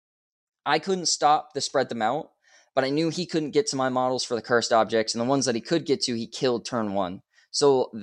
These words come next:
therefore, I didn't have to worry so much. He's never gonna use Terra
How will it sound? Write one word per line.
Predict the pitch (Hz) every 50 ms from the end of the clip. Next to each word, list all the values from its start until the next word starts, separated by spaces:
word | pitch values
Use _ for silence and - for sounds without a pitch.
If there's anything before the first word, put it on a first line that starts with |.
| - _
therefore, | - 143 143 135 - 151 135 131 110
I | 101 127
didn't | 123 135 135 143
have | 151 117
to | - 127
worry | 117 113 113 120 123 123 117 -
so | - 110 107
much. | 98 95 80 73 - - - _ _ _ _ _
He's | - - 175 175 160
never | 170 165 170 165 190 165
gonna | 165 165 147
use | 127 127 135 135 127 - -
Terra | - - 131 127 131 123 110 104 95 95